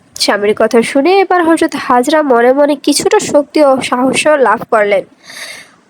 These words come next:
অতঃপর হযরত ইব্রাহিম আলাইহিস সালাম তার স্ত্রী পুত্র ইসমাইল ও স্ত্রী হাজরাকে উক্ত স্থানে রেখে দেশে রওনা হ-,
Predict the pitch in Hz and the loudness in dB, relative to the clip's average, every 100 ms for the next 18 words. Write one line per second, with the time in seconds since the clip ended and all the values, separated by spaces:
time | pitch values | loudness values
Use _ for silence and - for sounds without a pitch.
0 | _ 294 - 381 415 381 339 311 330 254 | _ -2 0 0 0 0 0 0 0 0
1 | 240 294 339 339 311 302 277 - 269 277 | 0 0 2 2 2 0 0 2 2 2
2 | 311 302 262 254 - 392 381 392 - 349 | 0 0 0 0 -2 -2 0 -2 0 0
3 | 311 - 277 277 311 330 330 302 - - | 0 -2 0 2 2 2 2 2 0 -2
4 | 285 277 262 247 240 294 285 285 214 233 | 0 0 0 -2 0 0 0 0 -2 -2
5 | - 269 - 285 254 226 226 247 285 220 | -2 -2 -2 -2 2 2 2 0 0 0
6 | 233 277 220 202 220 254 226 | 0 2 2 2 0 0 0